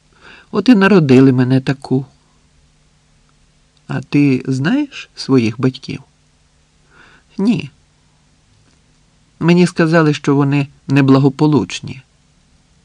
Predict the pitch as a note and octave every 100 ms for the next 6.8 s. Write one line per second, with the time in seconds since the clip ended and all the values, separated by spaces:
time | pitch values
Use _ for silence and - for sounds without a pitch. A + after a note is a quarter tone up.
0 | _ _ _ _ - - _ _ - C3
1 | D#3 E3 D3+ C#3 C#3 C#3+ C3+ C3 - C3+
2 | C3+ C3+ C3+ B2+ A#2 A#2 A#2+ B2 B2+ C#3+
3 | A#2+ A2+ A2+ A2 A2+ - _ _ _ _
4 | _ - C#3 - D3+ D#3 F#3+ D#3 D#3 D#3
5 | - C#3 C3+ C#3+ C#3+ C3 A#2 F3 E3 B2+
6 | C#3+ C#3 B2+ D3+ C#3 B2 -